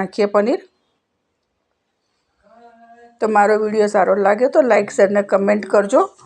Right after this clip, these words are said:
અને તમને યોગ્ય લાગે અને સારો લાગ્યો હોય મારો વીડિયો, તો તમે એક વખત જરૂરથી બનાવજો, ફટાફટ થઈ જાય છે.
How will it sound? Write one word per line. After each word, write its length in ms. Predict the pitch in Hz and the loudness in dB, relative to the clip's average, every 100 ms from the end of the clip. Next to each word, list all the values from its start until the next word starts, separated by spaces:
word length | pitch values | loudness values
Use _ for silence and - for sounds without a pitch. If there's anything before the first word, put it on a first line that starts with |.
| - - - - 208 | -20 -20 -20 -4 -2
અને 200 | 220 226 208 214 - _ _ _ _ _ _ _ _ _ _ _ _ _ _ | 0 -2 -4 -10 -20 _ _ _ _ _ _ _ _ _ _ _ _ _ _
તમને 260 | 233 214 220 | -4 -2 -2
યોગ્ય 300 | 214 208 233 226 | -2 0 0 2
લાગે 260 | 247 240 302 220 | 2 0 0 2
અને 160 | 196 208 202 | 2 0 0
સારો 220 | 220 208 240 | 0 0 2
લાગ્યો 280 | 220 214 262 | 0 0 0
હોય 140 | 240 208 | 2 2
મારો 180 | 202 185 196 | 2 2 2
વીડિયો, 280 | 190 214 339 - _ _ _ _ _ | -2 -4 -6 -10 _ _ _ _ _
તો 100 | 233 226 | -4 0
તમે 240 | 202 202 190 | 0 0 0
એક 80 | 196 | -2
વખત 220 | 196 220 196 | 0 -2 2
જરૂરથી 420 | 185 196 - 202 | 2 2 0 0
બનાવજો, 440 | 180 175 185 262 339 | 0 0 0 -2 -2
ફટાફટ 500 | - - 190 202 190 - | 0 0 0 0 -2 -4
થઈ 120 | 185 | 0
જાય 160 | 185 196 | 2 2
છે. 80 | 269 | -2